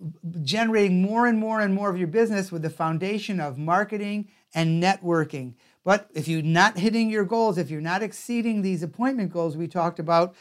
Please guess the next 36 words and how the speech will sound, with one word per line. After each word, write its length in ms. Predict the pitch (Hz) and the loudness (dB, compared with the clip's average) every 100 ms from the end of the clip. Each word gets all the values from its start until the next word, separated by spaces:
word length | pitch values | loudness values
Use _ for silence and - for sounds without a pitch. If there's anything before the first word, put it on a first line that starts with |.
| - - _ - | -20 -20 _ -4
with 420 | 175 208 240 208 | 2 4 4 2
your, 480 | 196 185 180 170 - _ - | 2 4 6 4 0 _ 2
uh, 180 | 156 156 | 4 6
marketing 640 | 160 170 196 214 208 202 | 6 8 6 4 -4 -4
and 140 | 175 170 | -4 -2
networking 640 | 180 196 208 226 220 220 _ _ _ - | -2 -2 -4 -4 -6 -8 _ _ _ -2
and 160 | 185 180 | 0 2
the 140 | 170 | 0
longer 520 | 165 190 269 302 302 | 2 4 4 2 -2
term 540 | - 214 180 175 160 - | -2 -2 0 0 -4 -10
lead 320 | 170 175 185 | -4 -2 -2
generation, 760 | 151 170 165 165 170 185 175 170 _ - | -2 -4 -2 -2 -2 -4 -8 -10 _ -10
then 240 | 151 185 185 | -2 2 4
you 100 | 185 | 4
wanna 220 | 185 185 | 2 2
be 220 | 185 185 | 0 -2
definitely 640 | 156 131 240 247 214 175 165 | -2 4 4 4 2 0 -2
doing 200 | 175 180 | -2 -4
with 120 | 170 | -4
your 100 | 165 | -6
prospecting. 800 | 226 233 233 170 151 170 165 160 _ | 0 0 0 -6 -10 -10 -10 -12 _
Hitting 260 | 208 208 | -8 -4
your 120 | 202 185 | -4 -2
goals 320 | 175 170 156 | 0 0 0
is 140 | 160 | -4
the 60 | 165 | -4
most 260 | 165 160 | -4 -6
important 480 | 165 165 156 151 147 | -8 -8 -8 -8 -12
thing. 280 | 156 131 113 _ _ _ _ _ - | -12 -14 -14 _ _ _ _ _ -6
You 160 | 190 190 | -4 -2
then 340 | 202 214 208 | 2 2 4
look 220 | 220 226 | 2 2
at 140 | 220 - | 0 0
any, 340 | 185 214 214 - | 0 0 -4 -6
at 280 | 180 180 143 | -6 -6 -4
da-, 200 | 180 | -4